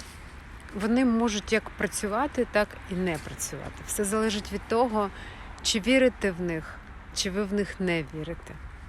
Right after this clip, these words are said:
Бо якщо ви їх не, в них не вірите, це то, та сама віра, тільки навпаки. Все, в що ми віримо,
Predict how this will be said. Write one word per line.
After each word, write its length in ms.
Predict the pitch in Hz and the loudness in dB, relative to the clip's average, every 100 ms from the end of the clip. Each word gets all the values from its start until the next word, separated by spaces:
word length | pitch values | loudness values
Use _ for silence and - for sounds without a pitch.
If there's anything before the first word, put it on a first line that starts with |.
| - - - - - | -12 -10 -10 -10 -10
Бо 500 | 185 180 220 220 196 - - - - | -6 2 6 8 8 4 -4 -14 -6
якщо 380 | 196 - - 214 | -4 0 2 2
ви 120 | 202 | 2
їх 300 | 202 202 - | 0 0 2
не, 240 | 202 190 | 2 2
в 120 | 180 | 2
них 280 | 196 208 - | 2 2 2
не 280 | 202 226 247 | 4 6 6
вірите, 680 | 226 220 185 175 - 165 151 | 6 6 6 2 0 0 0
це 500 | - - 185 185 180 170 - - - | -4 -2 2 4 2 -2 -10 -18 -6
то, 180 | - 220 - - - | 2 2 0 -8 -8
та 400 | - 220 220 208 | 0 6 6 6
сама 640 | 170 - 202 202 196 175 175 | 2 2 6 8 6 4 0
віра, 380 | 175 214 254 | 2 4 6
тільки 340 | 214 208 185 185 | 4 0 -4 -2
навпаки. 760 | 185 - - 185 - 175 165 175 - - - - - - - - - | -2 -4 -6 -6 -4 -2 -2 -4 -10 -14 -14 -14 -14 -14 -14 -14 -8
Все, 260 | - - 240 | 0 6 6
в 60 | 208 | 6
що 240 | - 208 | 4 4
ми 180 | 202 190 | 4 2
віримо, 720 | 185 214 240 226 196 175 165 | 4 6 6 6 4 2 -2